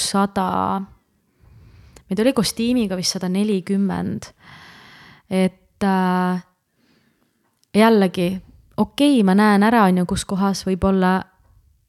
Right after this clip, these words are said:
noh, ma olen hästi suur unistaja, aga ma näen ära, kus kohas ma tegin mööndusi või kus kohas nagu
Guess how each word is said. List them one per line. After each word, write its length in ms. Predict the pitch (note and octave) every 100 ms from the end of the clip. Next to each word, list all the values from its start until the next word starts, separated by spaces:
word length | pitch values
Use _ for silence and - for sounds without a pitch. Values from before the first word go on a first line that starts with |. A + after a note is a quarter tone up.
| _
noh, 240 | G3+ G#3 F3+
ma 100 | A3+
olen 160 | G#3+
hästi 280 | G#3 - F#3+
suur 160 | E3+ F#3
unistaja, 420 | G3+ F#3 - E3
aga 160 | F3 F3
ma 80 | F3+
näen 200 | G3 G3
ära, 160 | G3
kus 140 | F#3+ F3+
kohas 240 | F#3+ F#3+
ma 80 | F3
tegin 260 | F3+ F3+ F3+
mööndusi 640 | F#3+ F#3 F3 F3 - E3+
või 160 | E3
kus 200 | E3+ F3+
kohas 340 | - F3 F#3 -
nagu 280 | F3 F3